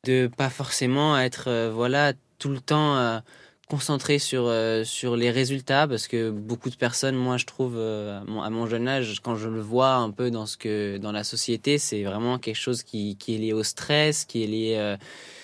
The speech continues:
à des choses assez négatives. Mais il y a aussi, s-, ben, des personnes qui associent ça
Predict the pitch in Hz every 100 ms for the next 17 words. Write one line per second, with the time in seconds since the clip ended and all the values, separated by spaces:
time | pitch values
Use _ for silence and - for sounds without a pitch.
0 | - _ 110 110 107 104 110 - 143 123
1 | 117 123 156 156 143 131 - 180 196 117
2 | - - - _ 131 160 180 156 143 -
3 | - - - - - - - 113 127 120
4 | 123 123 127 - 151 180 165 - - 123
5 | 120 120 123 117 143 156